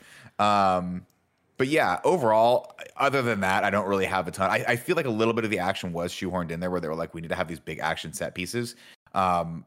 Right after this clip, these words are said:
and I think that's just 'cause they needed something cool to show in the trailers, 'cause otherwise it would have been a lot of talking in this. I don't hate that, but I also, I remember in the books, I'm like, the action in the books were not the things that I remember.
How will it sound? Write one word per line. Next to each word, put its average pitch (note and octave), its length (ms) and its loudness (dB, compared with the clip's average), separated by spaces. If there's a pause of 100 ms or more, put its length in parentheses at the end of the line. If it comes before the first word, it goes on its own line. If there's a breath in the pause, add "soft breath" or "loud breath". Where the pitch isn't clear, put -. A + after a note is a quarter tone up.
(100)
and F#2+ 80 -2
I F#2 60 2
think F2+ 180 -6
that's F2+ 200 0
just - 180 -8
'cause E2+ 160 -4
they E2+ 80 -6
needed E2 200 -8
something D#2+ 260 -10
cool E2+ 220 -8
to D#2 60 -10
show D#2+ 140 -8
in D#2 80 -8
the C#2+ 40 -12
trailers, D#2 440 -8
'cause D#2 100 -14
otherwise D#2 300 -4
it D2+ 40 -12
would D#2 60 -10
have D2 60 -12
been D2+ 100 -8
a D2 80 -6
lot D#2 220 -2
of - 80 -8
talking E2 400 -4
in F#2 60 -6
this. G#2 260 -4 (400 loud breath)
I A2+ 80 2
don't G2+ 140 2
hate F#2 180 -4
that, G#2 240 2
but F#2 100 0
I E2+ 60 0
also, E2+ 420 0
I F#2+ 120 0
remember F#2 240 2
in F2+ 40 -2
the E2+ 60 -10
books, E2+ 280 -6
I'm F#2+ 80 -6
like, E2 260 -8 (240 soft breath)
the G#2 100 0
action A2+ 320 0
in G2 60 -2
the F2+ 60 -4
books F#2 380 -2
were G2 160 -4
not F2 200 0
the E2 60 -8
things D#2+ 220 -10
that D#2+ 100 -6
I C#2+ 40 -6
remember. C2+ 440 -12